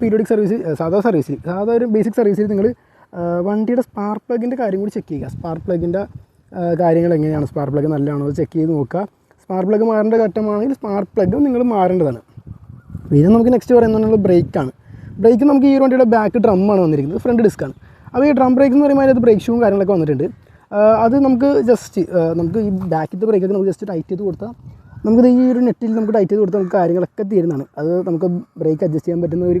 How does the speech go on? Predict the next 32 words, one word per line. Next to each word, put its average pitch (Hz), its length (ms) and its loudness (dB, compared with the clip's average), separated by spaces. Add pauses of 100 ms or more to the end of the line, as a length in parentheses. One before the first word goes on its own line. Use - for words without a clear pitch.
കാര്യവും 151 360 -4
കൂടിയാണ്. 147 260 -2 (560)
അതുപോലെ 233 240 4
തന്നെ 277 200 0
ഫ്രണ്ട് 247 300 -2
ബ്രേക്കിലാണെങ്കിൽ 240 540 -2
നിങ്ങൾ 226 140 -4 (180)
പാഡിൻ്റെ 208 600 -4 (160)
ഇത് 170 160 -2
നോക്കുക, 151 300 -4 (120)
എത്രത്തോളം 170 500 -4
ബ്രേക്ക് 170 280 -2
കിട്ടുന്നുണ്ടോ, 147 380 -4 (140)
പാഡിൻ്റെ 156 400 -4
കാര്യങ്ങൾ 151 300 -4
ചെക്ക് - 240 -10
ചെയ്യുക, 139 260 -4 (600)
ബ്രേക്ക് 240 260 4
പാഡും 277 220 0
കാര്യങ്ങളും 254 300 2
ചെക്ക് - 160 -4
ചെയ്യുക, 208 180 0
അതുപോലെ 202 180 2
തന്നെ 208 140 -4
ഫ്ലൂയിഡിൻ്റെ 214 420 0
കാര്യവും 202 240 0
ചെക്ക് - 200 -6
ചെയ്യുക. 127 240 -2 (520)
ആ, 165 200 4
ഫ്ലൂയിഡ് 226 360 6
മാറുന്നതൊക്കെ 254 500 2
ഞാൻ 254 80 -2